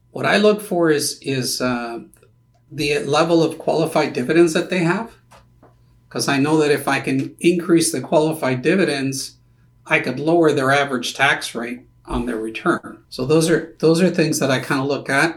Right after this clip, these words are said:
The other thing is if they're gonna be in bonds and they're already, uh, in, in a lot of income, um, I might try to recommend that they have more tax exempt interest to try and lower,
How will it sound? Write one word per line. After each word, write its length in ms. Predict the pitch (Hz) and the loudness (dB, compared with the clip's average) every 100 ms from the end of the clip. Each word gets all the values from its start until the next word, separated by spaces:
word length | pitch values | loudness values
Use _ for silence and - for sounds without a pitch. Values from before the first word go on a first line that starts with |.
| - - _ _ - | -8 -20 _ _ -16
The 240 | 123 151 | -8 -2
other 220 | 160 175 | 2 4
thing 220 | 175 165 | 4 4
is 120 | 160 151 | 4 2
if 120 | - | 0
they're 120 | 139 | 0
gonna 240 | 156 165 | 2 0
be 140 | 147 160 | 0 -2
in 140 | 139 | -2
bonds 400 | 135 139 151 160 | 0 0 2 2
and 120 | 143 | 0
they're 160 | 139 139 | 0 2
already, 600 | 131 135 143 143 143 - _ _ _ - | 2 2 0 0 -4 -10 _ _ _ -4
uh, 380 | 139 131 131 131 | -2 -2 -4 -6
in, 320 | 147 147 139 | -4 -4 -4
in 140 | - 147 | -4 -4
a 80 | 131 | -2
lot 320 | 131 143 143 | 0 0 0
of 100 | 143 | -2
income, 680 | 139 160 160 180 226 - - _ _ _ _ - | -2 -2 0 2 2 0 -10 _ _ _ _ -16
um, 400 | - - - - | -12 -8 -8 -6
I 120 | 143 | -4
might 280 | 139 151 156 | 0 0 -2
try 220 | - 151 | -2 0
to 100 | 147 | 0
recommend 520 | 139 139 135 139 147 | 0 0 2 2 2
that 160 | 143 135 | -2 -2
they 240 | 127 123 - - - | -6 -6 -14 -18 -6
have 220 | 147 131 | -4 2
more 320 | 131 147 139 | 2 2 -2
tax 360 | 139 156 151 - | -2 -2 0 -4
exempt 420 | 123 139 156 190 | -4 0 0 2
interest 480 | 185 - 196 208 - | 2 2 0 0 -6
to 80 | |
try 220 | - 143 135 | -6 -4 -2
and 140 | 127 | -2
lower, 460 | 143 151 156 160 | 2 2 2 0